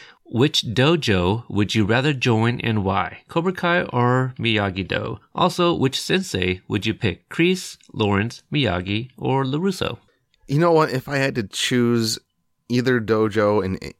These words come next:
Speaker 2: any carn-, incarnation, I think I would go with current day Cobra Kai. Because not only do I find, uh,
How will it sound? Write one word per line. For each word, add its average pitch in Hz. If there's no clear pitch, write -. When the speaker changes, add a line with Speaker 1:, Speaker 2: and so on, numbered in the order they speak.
Speaker 2:
any 107
carn-, -
incarnation, 92
I 101
think 110
I 104
would 95
go 92
with 90
current 95
day 90
Cobra 82
Kai. 87
Because 104
not 120
only 131
do 104
I 101
find, 101
uh, 95